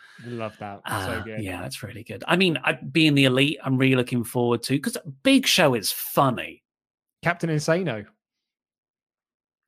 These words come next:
Speaker 2: Maybe that's his gimmick.
Speaker 1: <laughs> He comes in as Captain Insano.
Speaker 2: Yeah. So it's 'cause Adam Sandler's gotta be a wrestling fan, right?
Speaker 1: Yeah, I would have thought so.
Speaker 2: Yeah, get him in,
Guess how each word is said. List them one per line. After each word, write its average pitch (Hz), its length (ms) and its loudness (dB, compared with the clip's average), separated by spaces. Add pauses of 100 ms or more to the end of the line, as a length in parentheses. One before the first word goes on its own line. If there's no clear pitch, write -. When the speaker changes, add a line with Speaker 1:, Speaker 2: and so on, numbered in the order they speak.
(200)
Speaker 2:
Maybe 127 260 0
that's 131 280 -10
his 135 160 -4
gimmick. 135 600 0 (160)
Speaker 1:
<laughs> - 140 -4
He 226 840 2
comes 202 220 -10
in 220 60 -12
as 160 120 -12
Captain 175 380 -8
Insano. 156 640 -8 (720)
Speaker 2:
Yeah. 101 380 -6 (600)
So 320 60 0
it's 247 100 -4
'cause 285 220 0 (160)
Adam 277 180 2
Sandler's 190 480 2
gotta 156 200 -2
be 135 140 0
a 98 60 -2
wrestling 107 480 -4
fan, 90 300 -10
right? 95 340 -10 (840)
Speaker 1:
Yeah, 339 180 -4
I 117 60 -10
would 120 80 -10
have 110 100 -12
thought 196 240 -2
so. 101 160 -14
Speaker 2:
Yeah, - 640 -10 (100)
get 480 200 4
him 508 140 4
in, 508 120 4